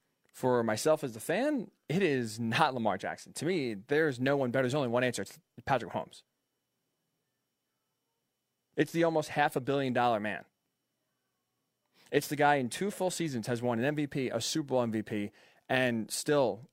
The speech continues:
we don't know what the ceiling is. It's not even close, honestly. And so for the second year in a row, Patrick Mahomes, after winning the M V P last year, after going to the Super Bowl, having a great comeback against the forty-niners, and winning the Super Bowl M V P now,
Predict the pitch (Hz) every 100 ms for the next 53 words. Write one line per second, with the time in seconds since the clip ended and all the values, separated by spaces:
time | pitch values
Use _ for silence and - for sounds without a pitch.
0 | _ 131 135 127 117 113 95 123 95 78
1 | - - _ _ _ _ - - 320 131
2 | - 151 - - 139 185 - - _ _
3 | _ _ _ _ _ _ _ _ _ _
4 | _ 143 170 151 131 180 190 165 151 131
5 | 110 101 143 147 131 113 117 110 120 143
6 | 208 196 170 156 147 98 87 80 80 _
7 | _ _ _ _ _ - - 135 117 156
8 | 180 175 156 - 139 120 117 107 - _
9 | _ _ _ _ _ _ _ _ - 143
10 | 143 117 151 170 151 135 127 123 113 131
11 | 123 107 101 98 - 123 131 135 117 135
12 | 123 113 107 117 104 95 92